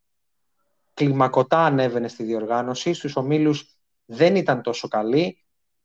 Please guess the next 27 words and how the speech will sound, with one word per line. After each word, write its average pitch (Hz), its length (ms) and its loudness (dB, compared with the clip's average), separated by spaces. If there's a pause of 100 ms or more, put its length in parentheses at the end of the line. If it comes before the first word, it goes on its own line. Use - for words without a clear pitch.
στα - 240 0
νοκάουτ 156 580 4 (100)
έπαιξε 151 420 -2
πολύ, 135 340 -2
πολύ 151 240 0
καλύτερη 127 380 0
μπάλα, 165 520 2 (560)
βρήκε 185 220 2
την 151 140 -2
ευκαιρία 147 500 2
της 190 400 -4
και - 80 -4
όταν 170 260 2
έχεις 165 360 -4
και 139 840 2
καλό 139 300 4
Ντι 160 140 4
Μαρία, 139 760 2 (260)
πολύ 143 960 0 (160)
σημαντικό 135 560 -2
αυτό 131 180 -2
για 127 140 -4
την - 120 -8
Αργεντινή, 123 640 -4 (220)
στις - 460 -8
μεγάλες 147 600 4
νίκες 139 600 0